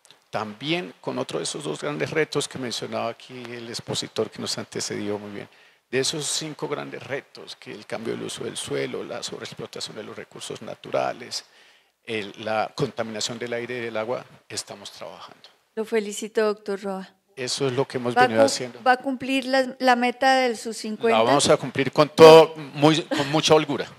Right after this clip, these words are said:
Speaker 1: con
Speaker 2: Bueno,
Speaker 1: mucha sobriedad.
Speaker 2: lo felicito. Muy esperanzador, realmente. Doctor Carlos García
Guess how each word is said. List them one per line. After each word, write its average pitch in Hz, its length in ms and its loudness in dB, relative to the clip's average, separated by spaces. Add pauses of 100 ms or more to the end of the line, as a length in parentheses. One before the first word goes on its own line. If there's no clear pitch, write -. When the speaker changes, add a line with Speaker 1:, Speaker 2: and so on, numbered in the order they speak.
(160)
Speaker 1:
con 233 80 -4
Speaker 2:
Bueno, 233 240 10
Speaker 1:
mucha 220 80 4
sobriedad. 220 340 -2
Speaker 2:
lo 254 160 8
felicito. 247 840 2 (200)
Muy 262 280 2
esperanzador, 233 800 6
realmente. 226 640 6 (4000)
Doctor 269 440 12
Carlos 311 360 8
García 214 800 8